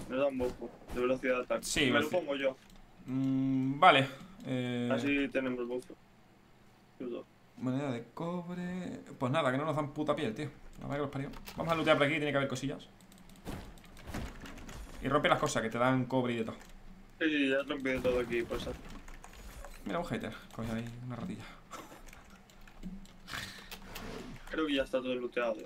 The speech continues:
Speaker 2: Vale, aquí siempre ha, ha cogido el cofre, que se le ve un cofre.
Speaker 1: Sí, sí, sí, con unos cuantos.
Speaker 2: Vale.
Speaker 1: Pero pochos.
Speaker 2: Vale,
Speaker 1: Está.
Speaker 2: vale.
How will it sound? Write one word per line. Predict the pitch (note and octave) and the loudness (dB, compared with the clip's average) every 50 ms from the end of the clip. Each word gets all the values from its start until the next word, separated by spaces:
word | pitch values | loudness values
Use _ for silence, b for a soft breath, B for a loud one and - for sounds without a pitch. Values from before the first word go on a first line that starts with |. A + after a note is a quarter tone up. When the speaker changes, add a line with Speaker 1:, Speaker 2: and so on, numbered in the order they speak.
| - - - - - - - - - - - - - - - - - - - - - - | -14 -16 -20 -20 -18 -16 -16 -16 -16 -18 -18 -18 -18 -20 -20 -20 -20 -20 -20 -20 -12 -8
Speaker 2:
Vale, | A#2 A2+ G#2+ F#2+ F#2+ G2+ - | -4 -2 0 0 0 -2 -4
aquí | G#2+ A2+ - C3+ | -6 -6 -4 -2
siempre | - - E3+ D3 E3 D#3 D3 | -2 -2 0 2 4 6 8
ha, | C#3 C3 A#2+ A#2+ | 8 8 8 8
ha | B2 C3 | 6 4
cogido | F3+ F#3 F#3+ | 4 2 4
el | - | 4
cofre, | C3 A2+ - B2+ A2+ | 4 4 4 2 -2
que | A2+ B2+ | -2 -2
se | - D#3+ | -2 0
le | D3 | 0
ve | B2+ A#2 | 2 2
un | A2+ | 0
cofre. | - B2 A#2+ - G#2+ - - - | 0 -2 -4 -4 -6 -8 -8 -8
Speaker 1:
Sí, | - - D#3+ D#3 D3+ | -2 0 2 2 2
sí, | D3+ D3 | 0 0
sí, | C#3+ C#3+ C3 | 0 0 2
con | B2+ C3+ C#3+ | 2 2 2
unos | D3 D3 C#3 - | 0 0 -2 0
cuantos. | - C3+ B2+ A2+ - - - - - - - - - - | 0 0 0 -2 -6 -8 -10 -12 -14 -18 -18 -18 -12 -6
Speaker 2:
Vale. | B2 A2+ A2 C#3+ | -4 -2 0 2
Speaker 1:
Pero | C#3+ C#3+ C3+ - | 2 2 2 2
pochos. | C#3+ C#3 - - B2 B2 - - - - - - - - - - - - | 2 2 2 0 -4 -6 -6 -8 -14 -18 -18 -18 -20 -20 -20 -20 -20 -10
Speaker 2:
Vale, | - A#2 A2+ G#2+ F#2+ F2+ - - | -4 0 0 2 2 2 0 -2
Speaker 1:
Está. | - | -2
Speaker 2:
vale. | - - | -4 -8